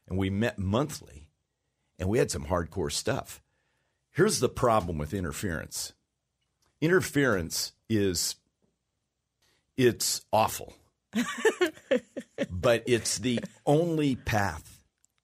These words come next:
to make headway in this life. I mean, quite candidly, uh, we're a team here, a radio team.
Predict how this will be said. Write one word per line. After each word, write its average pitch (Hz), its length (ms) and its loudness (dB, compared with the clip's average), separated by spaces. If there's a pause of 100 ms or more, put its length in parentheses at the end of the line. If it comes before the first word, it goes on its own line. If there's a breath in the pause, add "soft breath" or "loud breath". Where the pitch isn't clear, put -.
(140)
to - 100 -4
make 98 260 -2
headway 80 380 -2
in 71 120 -6
this 65 220 -10
life. - 320 -16 (840)
I 139 100 2
mean, 151 160 2
quite 180 280 2
candidly, 90 720 0
uh, 98 120 0
we're 110 220 4
a 98 60 4
team 110 320 -2
here, 92 120 2
a 87 40 4
radio 98 380 2
team. - 340 -12